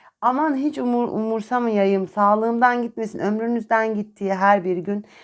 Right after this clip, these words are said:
başınızın ağrısıyla, yüreğinizin yangısıyla geçmesin yani. O açıdan sağlık kısmını her sohbette mutlaka hatırlatıyorum. Ee, tabii ki de psikolojik olarak da çok sınandık uzadıkça. İnsanlar daha hırçın oldu. Ee, bir şey,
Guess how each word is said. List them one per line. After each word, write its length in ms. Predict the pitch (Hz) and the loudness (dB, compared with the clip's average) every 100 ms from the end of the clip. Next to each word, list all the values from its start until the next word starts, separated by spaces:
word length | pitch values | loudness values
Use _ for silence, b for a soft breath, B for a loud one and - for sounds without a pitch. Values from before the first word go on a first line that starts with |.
| B - | B -2
başınızın 540 | 214 226 226 190 208 | 0 0 -2 -2 2
ağrısıyla, 520 | 208 208 208 208 190 | 6 6 4 -4 -2
yüreğinizin 500 | 202 214 214 208 180 | 0 2 2 0 0
yangısıyla 560 | 202 214 214 190 196 175 | 0 0 0 -4 -4 -4
geçmesin 600 | 214 233 - 175 - 165 | -6 -6 -8 -10 -8 -8
yani. 420 | 165 170 170 165 B B - | -6 -6 -6 -10 B B 2
O 100 | 247 | 6
açıdan 420 | 240 233 196 180 | 6 2 -2 -2
sağlık 500 | 180 180 180 185 180 | -2 0 0 0 -6
kısmını 360 | 180 - 175 180 | -18 -14 -10 -8
her 420 | 190 240 269 208 | 0 0 0 -4
sohbette 580 | - 190 - 185 _ 175 | -10 -14 -12 -14 _ -10
mutlaka 500 | 170 180 175 175 170 | -8 -8 -6 -4 -4
hatırlatıyorum. 800 | 170 - 160 165 - 160 170 - _ B B B B - | -4 -8 -8 -8 -8 -10 -10 -16 _ B B B B -4
Ee, 180 | 208 208 | 0 0
tabii 240 | 214 214 | -2 -6
ki 100 | 254 | -6
de 80 | 220 | -8
psikolojik 420 | 214 - 233 220 | -8 -4 -4 0
olarak 260 | 233 240 240 | 4 4 2
da 40 | |
çok 200 | 208 220 | -8 -8
sınandık 440 | - 220 202 208 214 | -6 0 0 0 -6
uzadıkça. 460 | 165 180 - - | -8 -8 -8 -8
İnsanlar 520 | 185 175 185 185 185 180 | -8 -6 -6 -4 -4 -2
daha 280 | 180 190 | 0 0
hırçın 320 | 170 180 - 208 | -2 -8 -4 0
oldu. 380 | 165 165 127 - b b b | 0 0 -6 -12 b b b
Ee, 260 | - 180 170 | -2 -2 -2
bir 400 | - 190 - - | -8 -10 -14 -8
şey, 420 | 226 - 254 240 | -4 0 0 -2